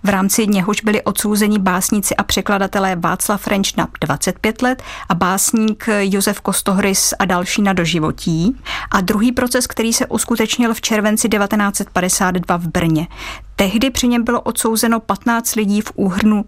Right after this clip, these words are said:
na dvě stě šestnáct let. A mezi nimi, některá ta jména už tady zazněla, byl spisovatel, ruralista Václav Prokůpek,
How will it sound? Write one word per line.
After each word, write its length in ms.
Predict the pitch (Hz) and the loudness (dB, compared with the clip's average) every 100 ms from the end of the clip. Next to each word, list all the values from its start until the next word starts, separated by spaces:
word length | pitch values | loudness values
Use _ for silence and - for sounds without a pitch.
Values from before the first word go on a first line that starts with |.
| - | 0
na 140 | 170 | 0
dvě 220 | 160 190 | 0 0
stě 200 | 202 - | 0 0
šestnáct 600 | 208 190 - 196 175 - | 0 0 0 0 0 0
let. 280 | 165 143 - - - - | 0 -2 -6 -16 -16 -4
A 60 | 180 | 0
mezi 280 | 185 202 240 | 2 2 2
nimi, 360 | 175 165 214 | 2 2 2
některá 420 | 240 196 - 208 190 | 2 0 0 -2 0
ta 100 | 196 | 0
jména 300 | 190 190 220 | 2 0 0
už 160 | - | -2
tady 180 | 220 214 | 0 0
zazněla, 500 | 185 160 196 202 208 - - - | 0 0 2 2 0 -6 -16 -8
byl 260 | 180 185 180 | 0 0 2
spisovatel, 840 | - - 233 240 214 220 208 196 | 0 0 0 2 0 2 0 2
ruralista 560 | 196 196 190 185 - 196 | 2 2 2 0 0 0
Václav 440 | 185 190 202 190 | 0 0 -2 -2
Prokůpek, 680 | - 190 - 180 - 160 - | -2 -2 -2 -2 0 -2 -4